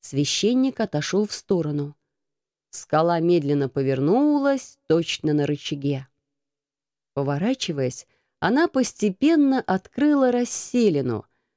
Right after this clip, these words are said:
во мраке которой смутно пробивался свет.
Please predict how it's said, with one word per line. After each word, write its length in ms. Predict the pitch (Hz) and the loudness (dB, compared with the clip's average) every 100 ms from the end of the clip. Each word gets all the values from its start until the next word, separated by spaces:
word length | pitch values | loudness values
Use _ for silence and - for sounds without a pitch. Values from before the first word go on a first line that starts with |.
| _ - | _ -4
во 200 | 139 160 | 0 2
мраке 440 | 165 202 214 156 | 2 0 -2 -4
которой 680 | - 147 - 277 254 220 202 _ _ _ | -4 -4 0 2 4 2 0 _ _ _
смутно 680 | - 160 165 277 254 147 151 | -4 2 2 2 -2 -2 -2
пробивался 920 | 147 147 139 131 139 156 - 147 143 _ | -2 -2 0 0 0 -2 -2 -4 -6 _
свет. 560 | - - 127 127 120 | -6 -2 0 -2 -4